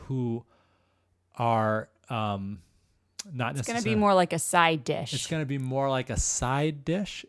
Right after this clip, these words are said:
Speaker 1: and that's okay. It, we want it to be a wholly integrated thing anyway.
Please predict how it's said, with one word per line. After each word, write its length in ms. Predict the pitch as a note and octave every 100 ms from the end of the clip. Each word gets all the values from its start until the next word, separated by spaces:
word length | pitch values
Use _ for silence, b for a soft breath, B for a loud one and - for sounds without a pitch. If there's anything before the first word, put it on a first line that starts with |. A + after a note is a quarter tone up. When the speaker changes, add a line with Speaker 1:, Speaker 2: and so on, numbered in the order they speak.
| -
Speaker 1:
and 220 | C3 B2+
that's 380 | C#3 D#3+ - - -
okay. 720 | C#3+ B2+ - F#3+ B2 F#2+ A2+ b b b b
It, 200 | C#3+ D3 _ _
we 140 | D3 D3
want 260 | E3+ G#3+
it 80 | F#3+
to 120 | -
be 200 | D#3 D#3+
a 100 | D3
wholly 840 | - - - E3 E3+ E3+ E3+ D#3 - -
integrated 800 | D3 - A#2+ A#2+ A2+ A2 G#2 -
thing 220 | A#2 A2+
anyway. 520 | A2+ G2+ F2+ A2 B2+